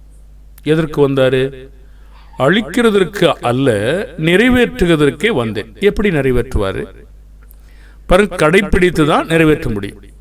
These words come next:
தீர்க்க தரிசனங்களை எப்படி நிறைவேற்ற முடியும்? தீர்க்க தரிசனங்கள் ஏற்கனவே முன்னுரைக்கப்பட்டிருக்கிறது. இயேசு ஒருவர் பிறப்பார், அவர் ஸ்திரீனிடத்திலே பிறப்பார்,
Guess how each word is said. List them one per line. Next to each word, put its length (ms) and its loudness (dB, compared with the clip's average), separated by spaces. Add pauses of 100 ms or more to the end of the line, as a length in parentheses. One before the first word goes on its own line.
(920)
தீர்க்க 300 0
தரிசனங்களை 420 4
எப்படி 240 2
நிறைவேற்ற 380 2
முடியும்? 600 0 (300)
தீர்க்க 360 -2
தரிசனங்கள் 680 2
ஏற்கனவே 540 0
முன்னுரைக்கப்பட்டிருக்கிறது. 1080 -2 (360)
இயேசு 360 0
ஒருவர் 400 2
பிறப்பார், 580 -4 (1300)
அவர் 340 2
ஸ்திரீனிடத்திலே 580 0
பிறப்பார், 560 -2